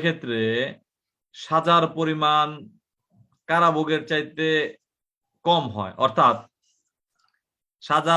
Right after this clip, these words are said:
হচ্ছে সাত বছর, কারাভোগ হচ্ছে পাঁচ বছর, অতিরিক্ত কতটুকু রইল? আমরা দেখতে পাই অতিরিক্ত হচ্ছে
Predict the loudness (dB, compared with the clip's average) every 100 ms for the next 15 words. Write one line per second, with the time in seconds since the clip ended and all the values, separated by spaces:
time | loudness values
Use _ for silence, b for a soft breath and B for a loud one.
0 | 2 0 -6 -2 -2 -2 -2 -4 -2 -10
1 | -8 -2 0 0 0 0 0 -2 -8 -10
2 | -6 -6 0 0 0 -6 -4 -4 -4 -4
3 | -4 -2 -4 -4 -4 -6 -4 -2 2 2
4 | 0 -2 -16 _ _ _ _ _ _ -12
5 | -6 -2 -2 -2 0 2 2 0 -2 -4
6 | -2 -4 -2 -2